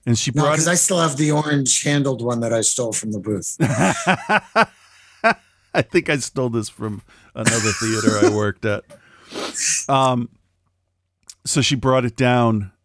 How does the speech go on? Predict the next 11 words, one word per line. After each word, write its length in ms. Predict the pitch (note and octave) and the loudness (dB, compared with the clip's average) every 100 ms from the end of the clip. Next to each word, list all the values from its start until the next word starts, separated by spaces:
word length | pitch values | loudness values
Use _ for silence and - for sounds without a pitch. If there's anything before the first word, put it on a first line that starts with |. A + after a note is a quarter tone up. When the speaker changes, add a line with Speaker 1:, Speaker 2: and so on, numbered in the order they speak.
| - | -4
Speaker 1:
and 260 | A#2+ A2+ A2 | 0 2 2
it, 260 | G#2+ A2 | 0 -2
and 300 | A2+ G#2+ G#2+ | 0 0 0
the, 240 | G#2 G#2 G#2 | 0 0 0
um, 460 | G2+ G2 G2 G2 | 0 -2 -4 -6
flathead 640 | - - A#2 A2+ A2 G2+ F#2+ | -6 0 2 2 2 0 0
side 500 | - G#2+ G2 F2+ - | 0 2 2 -2 -8
cut 220 | - A2+ | 0 2
into 260 | A2 G#2+ G2+ | 2 2 -2
her 100 | G2 | -2
palm. 420 | - G2 F#2 | -2 -2 -4